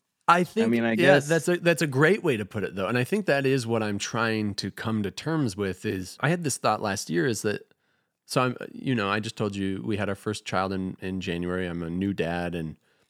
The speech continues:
Speaker 1: and I just lost my mom, you know, like,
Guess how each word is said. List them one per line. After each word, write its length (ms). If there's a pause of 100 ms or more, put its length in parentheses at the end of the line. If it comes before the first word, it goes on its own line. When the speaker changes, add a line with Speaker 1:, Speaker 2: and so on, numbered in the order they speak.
Speaker 1:
and 100
I 80
just 320
lost 320
my 100
mom, 520 (260)
you 100
know, 280 (280)
like, 220